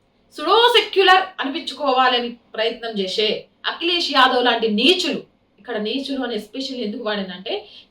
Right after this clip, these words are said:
కళ్ళ ముందు నిజాలను కప్పిపెడుతూ ఇంకా కూడా ఉగ్రవాదానికి మతం లేదు అని మాట్లాడుతున్నాడు. ఎస్, ఉంది ఉగ్రవాదానికి మతం. ఆ మతం ఏంటో నేను చెప్పాలా?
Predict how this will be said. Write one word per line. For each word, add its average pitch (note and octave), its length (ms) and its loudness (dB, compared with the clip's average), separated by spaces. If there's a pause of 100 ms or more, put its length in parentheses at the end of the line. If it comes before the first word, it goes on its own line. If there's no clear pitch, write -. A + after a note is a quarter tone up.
కళ్ళ G4 140 6
ముందు A4 380 4
నిజాలను D4+ 340 2
కప్పిపెడుతూ A#3 720 -2 (220)
ఇంకా F#4+ 460 6
కూడా D#4+ 380 4 (260)
ఉగ్రవాదానికి E4+ 640 6
మతం C#4 300 -4
లేదు B3+ 200 2
అని A#3+ 120 -2
మాట్లాడుతున్నాడు. G3 600 -2
ఎస్, A#3 280 -4
ఉంది A3+ 160 -6
ఉగ్రవాదానికి G3 640 0
మతం. E3 200 -8 (600)
ఆ F#3+ 80 -6
మతం G#3+ 240 0
ఏంటో A#3+ 180 -2
నేను G#3 160 -4
చెప్పాలా? G3 500 0